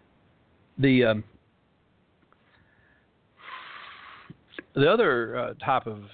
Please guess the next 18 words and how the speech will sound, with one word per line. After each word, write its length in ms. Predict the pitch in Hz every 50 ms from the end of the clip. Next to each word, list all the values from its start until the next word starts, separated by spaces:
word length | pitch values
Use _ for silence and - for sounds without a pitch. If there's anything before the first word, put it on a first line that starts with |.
| -
spirit 260 | - - 127 117 117 120
you 80 | 120
may 120 | 113 113 117
get 320 | 107 113 117 120 120 -
are 220 | - 117 117 113 113
the 100 | 104 110
ones 220 | 113 123 127 117
that 120 | 110 117 107
are 60 | 104
very 200 | 104 123 127 120
troubled, 480 | - - 143 127 110 92 98 95 90 - 92 - - - - - -
um, 280 | 104 101 98 98 92 90 -
the 80 | 113
ones 160 | 110 110 110 104
that 60 | 107
had 100 | 107 104
unfinished 500 | 104 113 117 113 - 123 113 107 - - -
business, 380 | 110 104 98 - 78 87 101